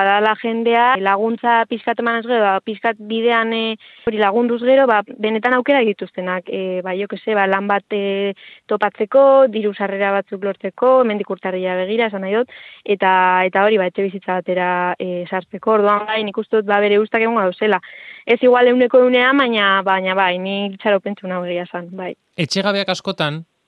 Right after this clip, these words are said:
Speaker 1: Bai.
Speaker 2: oso estereotipo jakinekin lotzen ditugu, Garazi,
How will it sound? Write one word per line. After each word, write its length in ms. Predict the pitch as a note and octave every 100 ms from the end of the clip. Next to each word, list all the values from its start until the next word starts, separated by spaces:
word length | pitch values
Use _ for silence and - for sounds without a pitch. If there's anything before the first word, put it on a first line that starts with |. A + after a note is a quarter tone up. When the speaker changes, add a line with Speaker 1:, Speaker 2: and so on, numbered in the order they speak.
| _ _ _ _ _
Speaker 1:
Bai. 200 | G#3 G3+
Speaker 2:
oso 260 | D#3+ D3 E3+
estereotipo 680 | D3 - D#3 D3+ D3+ C3+ D3+
jakinekin 540 | - B2 C#3+ C3+ A#2+
lotzen 260 | A2 A2 A#2
ditugu, 320 | A2 A#2 A2+
Garazi, 400 | A#2 G#2+ G#2 C#3